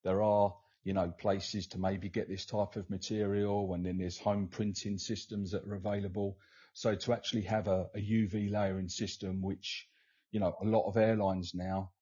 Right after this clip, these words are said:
uh, would relate to, anything that we can do to increase that security even more with,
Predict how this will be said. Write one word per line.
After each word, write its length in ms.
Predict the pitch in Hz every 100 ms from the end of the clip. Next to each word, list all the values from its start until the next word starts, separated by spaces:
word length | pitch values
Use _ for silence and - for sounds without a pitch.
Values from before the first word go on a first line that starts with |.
| 101
uh, 220 | 95 95
would 200 | 95 95
relate 380 | 95 92 90 87 -
to, 200 | 98 98
anything 460 | 117 120 107 113 107
that 160 | 107 -
we 200 | 101 113
can 200 | 95 107
do 220 | 92 107 95
to 220 | - 104
increase 460 | 101 - 110 98 -
that 200 | 98 -
security 880 | - 90 - 113 98 - 90 90 - _ _
even 260 | 113 101 101
more 400 | 101 101 95 92
with, 180 | 98